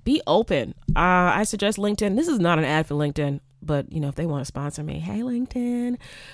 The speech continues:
Uh, LinkedIn, I find, is very useful now. Like, I've never really used it to find a job, but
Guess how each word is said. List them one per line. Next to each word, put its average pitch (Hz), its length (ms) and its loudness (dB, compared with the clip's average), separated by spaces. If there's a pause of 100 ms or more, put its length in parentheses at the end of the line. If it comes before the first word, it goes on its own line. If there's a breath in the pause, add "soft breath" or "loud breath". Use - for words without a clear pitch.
(280 loud breath)
Uh, 170 180 2
LinkedIn, 302 400 4
I 233 100 6
find, 196 240 6
is 170 120 2
very 151 440 4
useful 151 520 0
now. 196 240 2
Like, 170 200 0
I've 165 160 0
never 208 240 2
really 180 200 2
used 156 220 -2
it 147 100 -4
to - 180 -10
find 160 320 0
a 160 60 0
job, 165 360 0
but 143 200 2